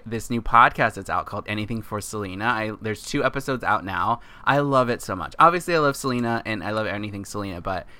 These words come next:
this podcast is just so, it spoke to me 'cause it's a, it's a Mexican-American reporter who's doing this, like, first-person type of,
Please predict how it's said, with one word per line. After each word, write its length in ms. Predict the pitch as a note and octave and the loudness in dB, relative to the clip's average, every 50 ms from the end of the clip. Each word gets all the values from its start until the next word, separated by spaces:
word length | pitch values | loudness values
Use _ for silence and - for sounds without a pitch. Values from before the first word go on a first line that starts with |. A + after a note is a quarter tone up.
| - - - - - - | -20 -20 -20 -20 -20 -10
this 240 | A2 B2 C#3+ C#3+ - | -4 -2 -2 -2 -2
podcast 760 | - - C#3+ C#3 C#3 D3 C#3+ - F3+ F3 F3 F3 - - - - | -4 4 6 6 6 6 4 0 0 0 0 0 -2 -6 -6 -4
is 380 | C3+ C3 C3 B2+ A#2+ A2+ - | -2 -2 0 -2 -4 -6 -8
just 360 | - B2+ B2+ A#2+ - - - | -6 -6 -6 -6 -6 -10 -6
so, 520 | - C#3+ C3+ C3+ C#3 C#3 C3+ C3+ C3+ C3 - - - - - - - - | 0 2 4 6 8 8 6 6 4 0 -2 -6 -18 -20 -20 -20 -20 -2
it 180 | - D3+ D3+ - | -2 -2 -2 -2
spoke 340 | - - D3 C#3 C3+ B2+ - | -2 4 6 6 6 4 2
to 100 | - G#2 | -6 -6
me 200 | G#2+ G2 G2 G2 | -6 -6 -6 -6
'cause 240 | G2 - A2+ G#2+ G#2+ | -6 -2 -2 -2 0
it's 200 | B2 A#2 - - | 0 -2 -2 0
a, 320 | B2 A#2 A2 G#2+ G#2+ G#2 - - | 0 0 2 2 0 0 -2 -4
it's 200 | A#2 A2 - B2+ | -8 -6 -4 -4
a 160 | A2+ A2+ A2 | -4 -4 -2
Mexican-American 1040 | A2 A#2+ C3 - - - F3 D#3+ D3 C3+ B2 A#2+ B2 A#2+ - B2 A#2 A#2 A2+ G#2+ G#2 | -2 -4 -4 -4 -6 -4 -4 -2 0 0 0 0 0 -2 -2 -2 -2 -2 -2 -4 -4
reporter 720 | G#2 G2 - - - A#2+ A2 G#2+ F#2+ F#2 F2+ F#2 F#2+ F#2+ | -6 -2 2 2 4 4 4 2 2 0 -4 -4 -6 -6
who's 220 | G2+ A2 G#2 F#2+ - | -6 -6 -8 -8 -6
doing 260 | A2+ A2 G#2+ G#2 G#2 | -6 -4 -4 -4 -4
this, 260 | G#2 G2+ G2 - - | -6 -6 -8 -8 -8
like, 140 | - F#2+ - | -10 -10 -10
first-person 680 | - - G#2+ G#2 - - - - G2+ G2 - G#2 G2 G2 | -8 -8 -8 -8 -8 -8 -8 -8 -8 -6 -8 -10 -10 -8
type 260 | - G2 F#2+ - - | -8 -10 -10 -4 -4
of, 220 | F#2 F2 E2+ E2 | -4 -4 -4 -8